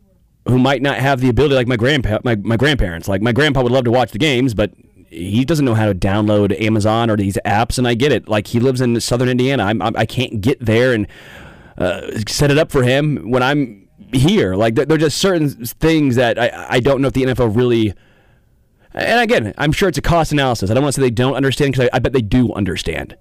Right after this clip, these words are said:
They just think that the value and the money that they receive makes up for it. But, but a lot of older people who might not be as technically savvy, um, some people who don't have the smart T Vs, right? Not everyone has a smart,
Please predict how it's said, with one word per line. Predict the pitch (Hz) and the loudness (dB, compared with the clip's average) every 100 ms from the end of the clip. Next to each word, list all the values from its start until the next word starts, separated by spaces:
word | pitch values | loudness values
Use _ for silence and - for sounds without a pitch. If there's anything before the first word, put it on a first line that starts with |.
| _ | _
They | 104 120 | -2 0
just | 135 - | 0 0
think | 131 | -2
that | 98 | -2
the | 107 | -2
value | 101 120 131 113 113 | 0 2 2 2 2
and | 113 | 2
the | |
money | 110 113 | 2 2
that | 113 | 0
they | |
receive | 107 110 - 135 120 113 101 | 2 0 0 2 2 2 0
makes | 110 113 - | -2 0 0
up | 120 | -2
for | - 95 | -2 -4
it. | 67 - | -4 -4
But, | 107 101 120 | -4 -2 -2
but | 101 | 0
a | 113 | 2
lot | 131 | 2
of | 135 - | 0 0
older | 139 123 | 0 0
people | 120 123 117 | 0 0 2
who | 117 | 2
might | 117 110 | 2 0
not | 113 104 | -2 0
be | 117 | 2
as | 104 107 104 - | 2 2 0 -2
technically | 117 104 92 | -4 -2 -2
savvy, | 92 139 143 139 131 - - - - - | 0 2 2 2 0 -2 -12 -20 -14 -2
um, | 110 110 110 107 95 - | 2 4 2 2 -2 -4
some | - 120 | -2 2
people | 131 123 | 2 4
who | 123 | 2
don't | 123 117 | 2 0
have | 113 120 117 107 | 0 0 0 0
the | 110 107 | 0 0
smart | 98 - 117 - | 0 0 0 0
T | 127 120 | 0 2
Vs, | 117 135 151 - - - | 4 2 0 -4 -14 -4
right? | 110 117 127 | 0 2 2
Not | 143 | 0
everyone | 135 123 | 2 2
has | 113 | 0
a | 95 | -2
smart, | 117 | -2